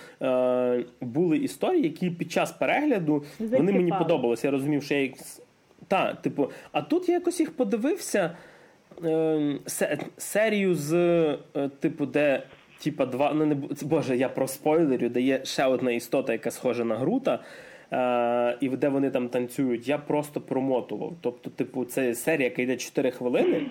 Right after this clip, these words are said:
Speaker 1: і я її вже промотував.
Speaker 2: Я просто не зрозуміла, наприклад, про що ця серія, ну, якщо серйозно. <laughs> Її мораль, е, сенс, е, що ви мали зрозуміти? Ну, там придумай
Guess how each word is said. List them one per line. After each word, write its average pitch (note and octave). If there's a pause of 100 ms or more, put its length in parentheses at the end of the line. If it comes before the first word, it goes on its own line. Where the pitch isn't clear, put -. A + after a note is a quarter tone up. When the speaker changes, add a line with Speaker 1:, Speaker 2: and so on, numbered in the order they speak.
(140)
Speaker 1:
і B2
я C3+
її C#3+
вже B2+
промотував. A#2
Speaker 2:
Я A#3
просто E4+
не D#4
зрозуміла, C4
наприклад, F#3+
про F#3+
що F#3
ця F#3
серія, F3 (100)
ну, G#3
якщо F#3+
серйозно. G3+
<laughs> A3
Її D4+
мораль, B3+ (920)
е, G#3 (140)
сенс, C4+ (160)
е, - (240)
що B3
ви B3+
мали B3+ (200)
зрозуміти? A3
Ну, A#3
там A#3+
придумай A#3